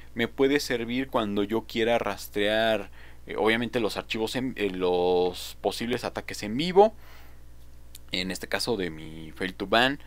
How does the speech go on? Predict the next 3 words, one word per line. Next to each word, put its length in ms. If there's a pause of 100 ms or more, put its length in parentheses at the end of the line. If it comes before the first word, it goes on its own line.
(340)
algunos 1120
registros 800
en, 220